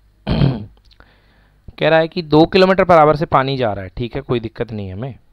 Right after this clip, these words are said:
अब कह रहा है, "In which direction should a swimmer swim?" एक swimmer यहाँ से कूदता है और उसे चाहिए कि वो सबसे कम समय में इधर पे पहुँच जाए, इस तरफ।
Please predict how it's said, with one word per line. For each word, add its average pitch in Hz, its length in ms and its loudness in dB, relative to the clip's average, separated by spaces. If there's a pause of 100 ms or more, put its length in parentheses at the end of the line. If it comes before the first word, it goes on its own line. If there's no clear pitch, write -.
(760)
अब 143 120 0
कह 156 120 -6
रहा 180 100 -2
है, 165 120 -6
"In 175 120 -2
which 214 160 -6
direction 165 440 -2
should 147 200 -4
a 151 100 -6
swimmer 135 380 -6
swim?" - 380 -8 (420)
एक 143 120 -4
swimmer 180 360 0
यहाँ 170 200 0
से 165 180 -6 (680)
कूदता 135 380 0
है 147 200 -4 (1120)
और 143 200 2
उसे 196 240 -2
चाहिए 156 480 -2
कि 180 160 -6
वो 165 180 0
सबसे - 360 -8 (120)
कम 156 180 -2
समय 131 300 -8
में 131 220 -10 (1500)
इधर 151 260 2
पे 175 120 -2
पहुँच 107 280 -4
जाए, 101 220 -10
इस 147 180 -6
तरफ। - 360 -4